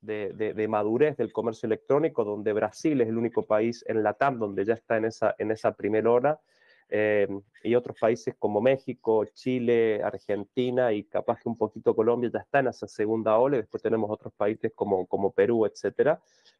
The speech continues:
que están en un nivel de madurez más, más chico. Así que eso nos ha permitido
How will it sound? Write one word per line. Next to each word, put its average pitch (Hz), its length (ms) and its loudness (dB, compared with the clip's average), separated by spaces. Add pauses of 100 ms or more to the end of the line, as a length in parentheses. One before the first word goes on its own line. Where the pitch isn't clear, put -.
(100)
que 104 100 -2
están 113 260 0
en 110 100 2
un 113 320 0
nivel 110 340 0
de 113 120 2
madurez 107 360 0
más, 110 300 -6
más 110 240 -10
chico. - 260 -6
Así 113 220 -4
que 117 200 2 (380)
eso 139 200 0
nos 131 160 2
ha 139 100 0
permitido 139 720 0